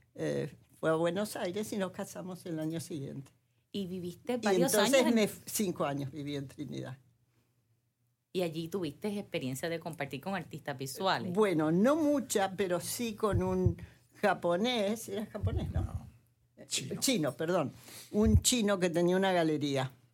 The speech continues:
Speaker 2: Ok.
Speaker 1: Y él me abrió las puertas, me animó, pero yo de ahí cerámica no podía hacer,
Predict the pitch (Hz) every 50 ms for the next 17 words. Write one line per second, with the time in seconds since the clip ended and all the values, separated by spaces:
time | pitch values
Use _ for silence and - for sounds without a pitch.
0 | _ _ - 165 170 165 165 160 214 214 214 226 226 220 214 202 196 196 196 208
1 | 202 196 196 190 - - 233 240 220 214 208 202 175 - - 208 208 208 202 -
2 | - 196 180 180 175 170 165 170 170 185 208 208 202 202 202 202 208 202 - -
3 | _ _ _ _ _ _ _ _ _ _ _ _ - 226 226 233 233 220 220 -
4 | - - - - - _ _ _ _ _ _ _ _ - 160 151 - 226 226 220
5 | 220 220 196 202 202 202 - - - 196 208 202 226 220 220 196 175 170 156 143
6 | 156 151 156 160 165 170 - - 190 151 139 156 180 180